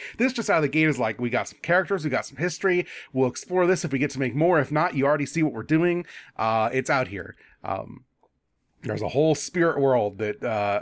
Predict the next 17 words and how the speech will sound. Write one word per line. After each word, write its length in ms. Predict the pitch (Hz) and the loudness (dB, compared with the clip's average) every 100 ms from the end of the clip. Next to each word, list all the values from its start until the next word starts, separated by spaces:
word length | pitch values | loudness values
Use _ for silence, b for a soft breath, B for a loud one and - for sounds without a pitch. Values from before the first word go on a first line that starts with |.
| - | -4
<laughs> 140 | - - | -6 -4
that 280 | 151 - - 679 _ B 330 277 | -4 -4 -10 -14 _ B -12 -6
Patrick 320 | - 156 175 - | 0 0 -2 0
Wilson 420 | 156 165 165 139 | 0 0 0 2
walks 320 | 131 131 - | 2 2 -4
through 220 | - 127 | -2 -2
with 200 | 113 117 | -2 -4
its 260 | 123 120 123 | -4 -2 0
own 300 | 139 156 143 | 2 2 2
lore 260 | 151 156 | 2 2
and 80 | 160 | 2
history. 640 | 143 151 - 107 101 135 - B B B B | 0 -2 -2 -4 -4 -6 -10 B B B B
Um, 460 | - 95 95 98 98 _ _ _ - - | -4 -4 -4 -10 -14 _ _ _ -20 -8
it's 180 | 127 127 | -8 -4
weird, 440 | 117 98 90 92 - | -2 -2 -4 -12 -6
uh, 480 | 104 98 98 101 104 | -4 -2 -2 -2 -4
but 260 | 110 127 | -4 -4